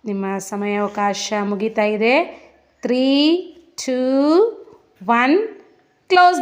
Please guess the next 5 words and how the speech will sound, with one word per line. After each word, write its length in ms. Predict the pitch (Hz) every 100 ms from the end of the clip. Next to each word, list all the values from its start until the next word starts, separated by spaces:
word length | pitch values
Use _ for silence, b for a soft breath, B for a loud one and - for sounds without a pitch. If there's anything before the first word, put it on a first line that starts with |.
| 285
the 60 |
flowers. 560 | 302 254 214 196 170 - - - - - _ _ _ _ _ _ _ _ - - _ - _ - - _ - - - - _ _ - _ _ _ _ _ - _ _ - - _ _ _ _ _
Let's 320 | 294 330 349 -
start 420 | - 311 302 311 -
from 320 | 311 294